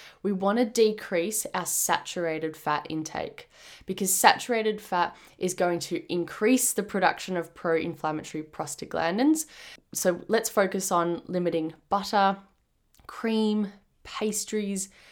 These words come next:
fatty meats, coconut oil, palm oil, those types of foods, um, I would definitely be limiting, and I'd probably, in my opinion, be limiting them all the time, not just around the time of your cycle, um, because these foods don't have a lot of great nutrition in them.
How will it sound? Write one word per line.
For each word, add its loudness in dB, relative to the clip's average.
fatty -6
meats, 0
coconut -4
oil, 0
palm 0
oil, 0
those 2
types -4
of -6
foods, -2
um, -4
I 0
would -2
definitely -4
be -10
limiting, -6
and -2
I'd -2
probably, -2
in -6
my -2
opinion, -6
be -4
limiting -6
them -8
all 0
the -10
time, -6
not 2
just -4
around 2
the -6
time -4
of -8
your -8
cycle, -2
um, -4
because -6
these -2
foods -4
don't -2
have -4
a -4
lot 2
of 0
great -4
nutrition -6
in -6
them. -10